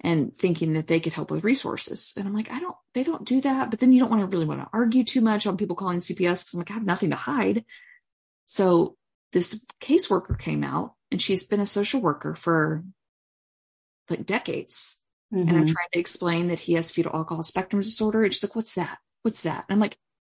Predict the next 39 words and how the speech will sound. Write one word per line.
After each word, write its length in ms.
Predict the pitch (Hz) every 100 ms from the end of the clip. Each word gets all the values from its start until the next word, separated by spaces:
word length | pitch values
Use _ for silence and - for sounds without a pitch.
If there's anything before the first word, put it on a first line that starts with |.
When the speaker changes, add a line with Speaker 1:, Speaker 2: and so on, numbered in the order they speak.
| -
Speaker 1:
"You 160 | 226
work 460 | 202 165 175 185 -
in 80 | 175
the 60 | 165
foster 320 | 143 151 151
care 160 | 151 147
system. 480 | - - 120 165 -
Seventy 600 | - - 185 180 208 240
percent 520 | - 233 - 175 160
of 80 | 160
the 80 | 165
kids 420 | - 151 143 - - _ _ _ -
in 140 | 185
the 80 | 202
foster 280 | 170 160 160
care 220 | - 156
system 480 | 170 156 - 143 143
have 320 | - 214 -
this. 300 | - - -
Like, 140 | 180 -
what 340 | 175 190 262
in 80 | 214
the 80 | 175
world? 380 | 170 156 147 - _ _ _ _
How 80 | 202
do 80 | 262
you 60 | 233
not 120 | 185
know 120 | 160
about 240 | 156 147
this?" 400 | - 147 - - - _ _
And 100 | -
we're 60 | 180
talking 240 | 170 170
Speaker 2:
Mm-hmm. 80 | 233
Speaker 1:
about 160 | 233 - -
trauma, 380 | 226 262 165 -
and 120 | 165
she's 340 | 196 - -